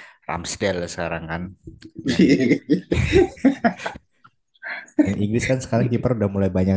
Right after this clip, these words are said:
Speaker 1: dulu kan kiper ing-, jelek banget. Nah, Brazil ini gua rasa dia mulai kayak kehilangan nomor sembilan mereka sih. Itu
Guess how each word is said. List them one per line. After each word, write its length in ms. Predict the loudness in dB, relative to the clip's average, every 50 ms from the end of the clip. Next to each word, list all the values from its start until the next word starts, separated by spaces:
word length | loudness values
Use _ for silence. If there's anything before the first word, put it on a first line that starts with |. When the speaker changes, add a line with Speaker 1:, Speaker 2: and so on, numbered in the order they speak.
| 2 2
Speaker 1:
dulu 140 | 0 0 0 -2
kan 80 | -4 -6 -6 -10 -12 -14 -10
kiper 240 | -10 -4 -4 -4 -4 -4 -6
ing-, 160 | -6 -8 -8 -4
jelek 220 | -2 -2 -2 -2 -4 _
banget. 220 | -8 -6 -6 -8 -6 -4 -4
Nah, 100 | -4 -4 -6 _ -20 -20 -20 -20 _ _ _
Brazil 380 | -8 -8 -8 -6 -4 -4 -4 -4 -4
ini 320 | -6 -8 -8 -8 -8 -10 -6
gua 120 | -4 -4 -2 -2
rasa 180 | -4 -4 -6 -6 -6 -4 -4
dia 120 | -4 -4 -4
mulai 400 | -6 -8 -8 -8 -8 -8 -8 -10
kayak 340 | -12 -10 -10 -8 -8 -10 -10 -10
kehilangan 540 | -10 -8 -6 -4 -4 -4 -4 -4 -6 -8 -6
nomor 280 | -6 -8 -8 -8 -8 -10 -10
sembilan 460 | -8 -6 -2 -2 0 0 0 0 -2 -6 -12
mereka 320 | -12 -12 -12 -12 -14 -14
sih. 240 | -14 -14 -16 -18 -20 _ _ _ _ _ _ _ _ _ _ _ -20 _ _ _ _ _ _ _ _ _ _ _ _ _ _ _ _ _ _ _ _ _ _ -10
Itu 120 | -8 -8